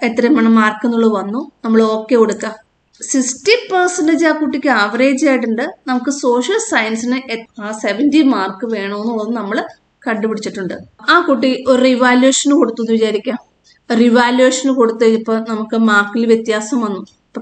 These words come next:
പേപ്പറിലല്ല revaluation കൊടുത്തു, ആ കുട്ടിക്ക് ഇപ്പൊ സിക്സ്റ്റി ടു പെർസെന്റേജ് ആയെന്ന് വിചാരിക്കാം. അങ്ങനെയാണെങ്കിൽ ഗോൾ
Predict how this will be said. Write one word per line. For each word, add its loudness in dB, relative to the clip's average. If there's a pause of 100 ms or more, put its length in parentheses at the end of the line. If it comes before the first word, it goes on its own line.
പേപ്പറിലല്ല 2 (100)
revaluation -4
കൊടുത്തു, -8 (640)
ആ 2 (160)
കുട്ടിക്ക് -2 (560)
ഇപ്പൊ 0 (160)
സിക്സ്റ്റി -2 (160)
ടു 6 (140)
പെർസെന്റേജ് 0
ആയെന്ന് -2
വിചാരിക്കാം. -4 (880)
അങ്ങനെയാണെങ്കിൽ 0 (640)
ഗോൾ 4